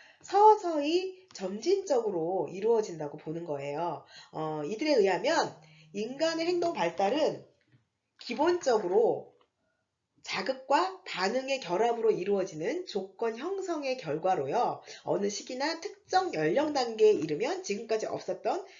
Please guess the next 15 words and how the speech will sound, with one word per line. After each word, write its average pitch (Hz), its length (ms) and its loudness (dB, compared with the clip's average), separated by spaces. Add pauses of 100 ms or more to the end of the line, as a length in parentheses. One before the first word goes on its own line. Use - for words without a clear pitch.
(200)
새로운 370 400 0
행동 381 380 -2
특징이나 269 640 -6
새로운 302 340 -2
체계가 262 480 0 (260)
돌연히 269 360 6
나타나는 196 500 0
게 214 60 2
아니고 202 580 0 (240)
서서히 381 880 4
점진적으로 202 720 0
이루어진다는 151 520 -2
것이죠. - 500 -12 (320)
어, 151 400 -2
이들은, 330 640 4